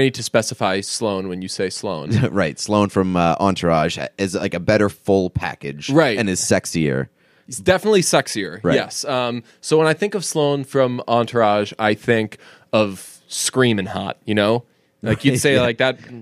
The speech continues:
Speaker 1: "She's screaming hot."
Speaker 2: She's
Speaker 1: And then the fellows would, will give you a high five.
Speaker 2: She's so hot. I think that I, I,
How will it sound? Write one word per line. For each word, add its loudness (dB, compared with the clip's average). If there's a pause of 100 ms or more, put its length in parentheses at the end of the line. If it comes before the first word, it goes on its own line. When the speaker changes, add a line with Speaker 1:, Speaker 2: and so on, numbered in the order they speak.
Speaker 1:
"She's -2
screaming -2
hot." -2
Speaker 2:
She's 4
Speaker 1:
And 2
then 2
the 0
fellows 2
would, -6 (240)
will -8
give -6
you 0
a -2
high -2
five. -4
Speaker 2:
She's 2
so 2
hot. 2 (480)
I 2
think 0
that -4
I, 2 (200)
I, 2